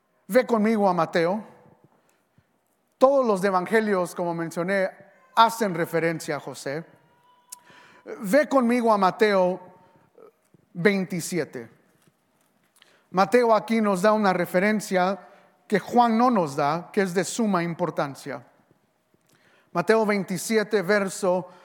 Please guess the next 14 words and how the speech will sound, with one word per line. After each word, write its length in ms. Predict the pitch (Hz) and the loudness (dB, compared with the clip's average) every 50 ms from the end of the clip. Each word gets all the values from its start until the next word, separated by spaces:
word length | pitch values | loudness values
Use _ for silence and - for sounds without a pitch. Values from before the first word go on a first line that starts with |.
| - - _ _ _ _ | -20 -20 _ _ _ _
cincuenta 560 | - - - 202 190 170 185 175 160 156 - | -10 -6 -4 -4 -4 -2 -2 -4 -4 -4 -8
y 60 | 147 127 | -12 -14
siete. 480 | - - 139 123 120 - 127 120 120 117 _ _ _ _ _ _ _ _ _ _ _ _ _ _ _ _ _ _ _ _ | -12 -12 -12 -14 -14 -14 -16 -18 -18 -20 _ _ _ _ _ _ _ _ _ _ _ _ _ _ _ _ _ _ _ _
Mismo 500 | - 151 170 214 262 262 214 254 269 269 | -8 -2 0 0 0 0 0 0 2 2
evento, 760 | 262 220 226 233 233 226 226 - 233 226 220 226 - - - - - | 2 2 0 0 0 0 0 0 0 0 -2 -4 -8 -14 -20 -20 -14
misma 540 | 151 156 190 220 240 226 208 233 220 214 202 | -8 -4 -2 0 0 0 0 2 2 0 0
escena, 680 | 202 - 202 185 180 180 175 175 175 175 165 - - - - _ _ _ _ _ _ _ _ _ - | 0 -2 -2 -2 0 0 0 0 0 -2 -4 -10 -16 -20 -20 _ _ _ _ _ _ _ _ _ -4
un 200 | 214 220 226 220 | 0 0 2 2
detalle 520 | 214 208 214 - 208 185 185 175 165 165 | 2 2 4 4 4 4 4 2 0 -2
que 140 | 165 175 151 | -4 -6 -4
quiero 240 | - 180 170 170 165 | -2 0 0 0 -2
que 140 | - 175 143 | -2 -4 -4
veamos 420 | 151 151 143 147 147 139 - - | -4 -4 -4 -6 -8 -10 -12 -14
aquí. 260 | 123 - - 110 107 | -16 -16 -18 -20 -20